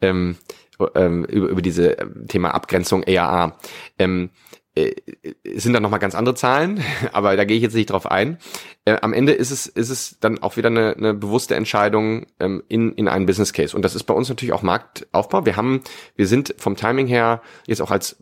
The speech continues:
unangefochtener Marktführer im, im Dachbereich, äh, und größter Player in Europa, ähm, haben wir, sitzen wir an einer so spannenden Stelle, ähm, weil dann eben auch diese Maturity von dem Markt gerade ziemlich optimal ist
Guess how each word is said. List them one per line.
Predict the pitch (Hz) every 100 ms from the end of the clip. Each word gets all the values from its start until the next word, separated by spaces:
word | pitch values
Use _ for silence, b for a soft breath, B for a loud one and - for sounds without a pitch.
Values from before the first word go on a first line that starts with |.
| -
unangefochtener | 151 143 123 120 123 - 110 104 104 -
Marktführer | 101 107 - - 110 107 -
im, | 98 95
im | 95
Dachbereich, | 90 - 143 113 113 117 - B B B
äh, | 113
und | 107 104
größter | 107 110 101
Player | - 98
in | 95
Europa, | 90 123 95 107 151 B B B _
ähm, | 107 101 101 - -
haben | - - 117 131 117
wir, | 110 101
sitzen | 135 -
wir | 127
an | 107
einer | 110 104
so | 131
spannenden | - 135 139 113
Stelle, | 110 123 110 107 170 B B B B -
ähm, | 110 110 - - -
weil | 113 104 107
dann | 110
eben | 104
auch | 98
diese | 104 95
Maturity | 90 - 139 156 - 143 143
von | - 110
dem | 101
Markt | 92 92 131 -
gerade | 110 98 113 113
ziemlich | - 117 113 - -
optimal | - - 92 85 104 147
ist | - - -